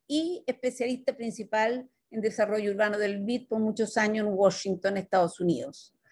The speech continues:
Actualmente es profesor externo de la Universidad de Pensilvania, prolífico productor de libros y documentos. En este quinto y último capítulo, Eduardo se aboca al financiamiento de vivienda,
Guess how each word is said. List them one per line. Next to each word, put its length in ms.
Actualmente 500
es 40
profesor 580
externo 560
de 80
la 60
Universidad 300
de 60
Pensilvania, 760
prolífico 640
productor 400
de 80
libros 400
y 80
documentos. 560
En 80
este 240
quinto 260
y 140
último 320
capítulo, 600
Eduardo 380
se 120
aboca 280
al 80
financiamiento 920
de 240
vivienda, 680